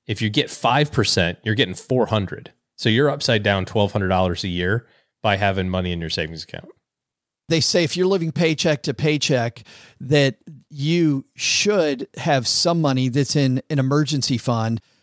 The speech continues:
Speaker 2: Rob Williams, though, at, uh, Managing Director of Financial Planning and Wealth Management at Charles Schwab,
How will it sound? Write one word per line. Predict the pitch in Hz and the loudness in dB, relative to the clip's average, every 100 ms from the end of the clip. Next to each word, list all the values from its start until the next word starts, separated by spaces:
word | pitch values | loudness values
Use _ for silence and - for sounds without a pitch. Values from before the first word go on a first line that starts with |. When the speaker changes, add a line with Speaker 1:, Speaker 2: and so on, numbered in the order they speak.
| _ | _
Speaker 2:
Rob | 127 156 160 | -2 0 2
Williams, | 127 165 151 139 127 | 2 2 2 2 0
though, | 139 131 131 - | 2 2 0 0
at, | 151 127 113 - | 0 0 -2 -2
uh, | 127 120 | -2 0
Managing | 143 143 - 131 | 0 0 -4 0
Director | 135 131 123 | 0 0 -2
of | |
Financial | 117 135 - | 0 -2 -2
Planning | 143 139 131 | 0 2 2
and | 123 113 - | 0 -2 -2
Wealth | 156 131 131 - | 0 2 0 2
Management | 131 127 - 127 | 0 2 0 -2
at | 127 | -2
Charles | - 131 120 | 2 4 4
Schwab, | - - 139 127 117 | 0 2 4 4 0